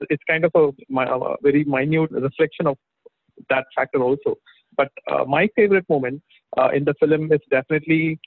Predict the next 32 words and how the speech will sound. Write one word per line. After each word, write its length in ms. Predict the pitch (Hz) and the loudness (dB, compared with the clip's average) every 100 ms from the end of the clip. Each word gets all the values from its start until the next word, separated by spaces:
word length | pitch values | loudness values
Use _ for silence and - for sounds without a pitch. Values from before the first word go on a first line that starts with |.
| - | -8
uh, 60 | 131 | -2
the, 220 | 127 127 - | -2 -2 -2
the, 220 | 135 - | -2 0
the 60 | 131 | 2
exact 500 | 143 135 175 170 - - | 2 0 0 0 -2 -4
place 240 | 156 156 156 - | 2 2 0 -2
where, 320 | 135 135 135 135 - | 2 2 2 -2 -6
uh, 280 | 131 123 120 123 - 147 | 0 0 0 -6 -8 -2
uh, 260 | 123 120 120 127 | 0 0 -2 -2
Kadir 260 | 123 143 | 0 2
and 160 | 143 123 | 2 0
Prabhakar 480 | 120 127 131 135 123 | -2 -2 0 -2 2
go 140 | 139 | 0
to 120 | 135 | 0
drink 280 | 127 156 131 - - | -2 -2 -2 -8 -6
every 240 | 120 123 | -2 0
night. 260 | 135 135 - _ - _ - | 0 -4 -6 _ -20 _ -2
Uh, 300 | 127 120 120 131 | 2 2 0 0
and, 380 | 127 127 123 - 123 | -2 -4 -10 -6 0
uh, 520 | 123 123 123 120 120 _ _ | 2 4 2 0 -2 _ _
they, 120 | 135 135 | -2 0
they 60 | 143 | 2
are 100 | 139 | 0
sitting 240 | 165 156 143 | 0 -2 0
there, 280 | 139 139 | 2 2
and, 220 | 135 131 127 _ _ - | 0 -2 -10 _ _ -4
uh, 180 | 127 123 - | -2 0 0
Prabhakar 380 | 131 143 147 | 0 2 2
is 60 | 135 | 0
basically 380 | 131 127 - 143 | -2 -2 -2 -2
giving, 380 | 131 135 135 131 _ _ _ - | 0 -2 -6 -10 _ _ _ -4
uh, 500 | 127 120 120 120 120 | 0 2 2 2 0